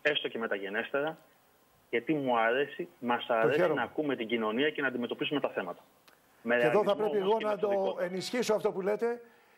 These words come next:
Speaker 2: και
Speaker 1: Με
Speaker 2: χωρίς να
Speaker 1: ρεαλισμό και
Speaker 2: θέλετε
Speaker 1: μεθοδικότητα.
Speaker 2: να, χωρίς να θέλετε να φανεί η παρέμβαση την οποία κάνετε, μου λέτε, μου έχετε πει κατ' επανάληψη και αυτό σας τιμά, ότι δεν το κάνω για να πεις «Ο Σταϊκούρας είπε»,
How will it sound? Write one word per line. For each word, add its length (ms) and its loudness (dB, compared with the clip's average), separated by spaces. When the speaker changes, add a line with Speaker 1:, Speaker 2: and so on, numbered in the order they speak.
Speaker 2:
και 100 2
Speaker 1:
Με 60 0
Speaker 2:
χωρίς 400 2
να 100 0
Speaker 1:
ρεαλισμό 60 0
και 120 0
Speaker 2:
θέλετε 320 2
Speaker 1:
μεθοδικότητα. 400 -4
Speaker 2:
να, 160 -4
χωρίς 340 0
να 160 0
θέλετε 440 2
να 160 -2
φανεί 480 -2
η 80 -2
παρέμβαση 580 2
την 140 -8
οποία 280 2
κάνετε, 500 0
μου 200 -4
λέτε, 420 4
μου 80 -4
έχετε 240 0
πει 100 -4
κατ' 180 -2
επανάληψη 500 0
και 80 -2
αυτό 140 0
σας 160 0
τιμά, 460 -2
ότι 260 0
δεν 160 4
το 80 2
κάνω 260 0
για 120 -4
να 100 0
πεις 340 -4
«Ο 100 0
Σταϊκούρας 600 2
είπε», 320 -2